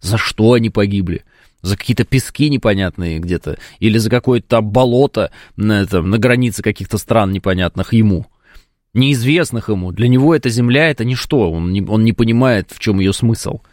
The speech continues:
Слушайте, Р-, Россия, а, м, в разные исторические промежутки времени, ну, как бы сказать, наведывалась в Европу в ответ на агрессию Европы.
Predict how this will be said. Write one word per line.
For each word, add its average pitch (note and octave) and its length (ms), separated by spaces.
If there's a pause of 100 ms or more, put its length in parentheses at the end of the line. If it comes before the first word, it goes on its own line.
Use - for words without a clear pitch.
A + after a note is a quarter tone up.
(1120)
Слушайте, B2 280
Р-, A2+ 280
Россия, C3+ 640
а, G#2+ 360
м, F#2+ 720
в A2 260
разные B2+ 280
исторические A#2+ 500
промежутки A2+ 500
времени, A#2 600 (160)
ну, G#2 140
как F#2+ 140
бы E2+ 60
сказать, - 220
наведывалась C3 600
в A#2 40
Европу C3+ 380
в A2 80
ответ D3 400
на A#2+ 160
агрессию A#2 420
Европы. G2+ 460